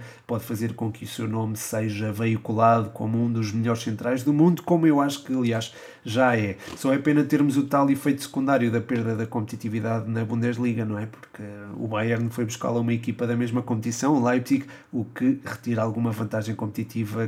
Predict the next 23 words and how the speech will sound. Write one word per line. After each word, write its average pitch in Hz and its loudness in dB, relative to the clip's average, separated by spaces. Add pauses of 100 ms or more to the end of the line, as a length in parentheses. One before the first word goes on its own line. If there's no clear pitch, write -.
que, 107 -10 (260)
enfim, - -20 (360)
pudesse 107 -6
existir 110 -2
no 117 2
adversário. 104 -2 (400)
Quanto 139 4
à 147 8
chegada 151 4
do 143 4
Mbappé 147 4
a 147 6
Madrid, 123 2 (480)
tem-se 196 -2
falado 185 4
bastante, 180 2
mas 147 6
ainda 151 4
não 151 6
se - -2 (680)
concretizou, 147 4
ou 123 8
não, 120 0